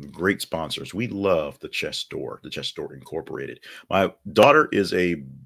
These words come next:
know, budding chess star. She may be a big champion sometime, or she may just be a person who's falling in love with a game that people play forever. I'm glad that she's gotten into this. She's basically, um,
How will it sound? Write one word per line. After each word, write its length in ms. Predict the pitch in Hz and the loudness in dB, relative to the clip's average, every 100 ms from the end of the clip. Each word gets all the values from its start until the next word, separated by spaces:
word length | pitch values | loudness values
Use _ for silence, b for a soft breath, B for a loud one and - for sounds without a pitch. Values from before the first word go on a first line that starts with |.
| - | -16
know, 260 | 90 85 80 | -8 -6 -4
budding 340 | 71 92 135 | 0 0 0
chess 400 | 131 139 170 - - _ _ - | -4 -4 -4 -8 -12 _ _ -12
star. 320 | - - - | -6 -6 -8
She 200 | - 90 | -10 -10
may 280 | 85 87 113 | -6 -4 -4
be 200 | 101 123 | -4 -4
a 60 | 110 | -2
big 180 | 110 107 | -4 -4
champion 480 | 127 123 120 85 | -4 -4 -6 -8
sometime, 520 | - 76 69 65 62 73 | -8 -12 -12 -12 -12 -12
or 100 | 78 | -12
she 160 | 85 | -10
may 160 | 80 85 | -8 -6
just 240 | 80 - | -8 -10
be 260 | 82 80 B B B - | -8 -8 B B B -14
a 40 | |
person 300 | - 87 87 | -6 -4 -4
who's 140 | 76 - | -10 -8
falling 320 | 85 85 80 | -6 -4 -4
in 60 | |
love 180 | 78 78 | -4 -4
with 100 | 76 | -6
a 40 | 71 | -10
game 300 | 76 78 76 | -10 -10 -10
that 160 | 76 - - | -12 -14 -12
people 280 | 82 80 | -8 -6
play 280 | 76 76 73 | -6 -6 -6
forever. 680 | 67 76 - - 82 67 50 B B - | -6 -10 -10 -2 -2 -2 -12 B B -6
I'm 240 | 78 78 | -4 -4
glad 320 | 78 85 87 | 0 4 4
that 80 | 80 | 0
she's 220 | - 69 | -6 -8
gotten 260 | 78 65 76 | -8 -8 -6
into 180 | 92 95 | -6 -4
this. 160 | 95 | -2
She's 140 | - 90 | -4 0
basically, 480 | 101 - 85 76 | 2 2 -2 -6
um, 320 | 76 73 71 | -6 -6 -8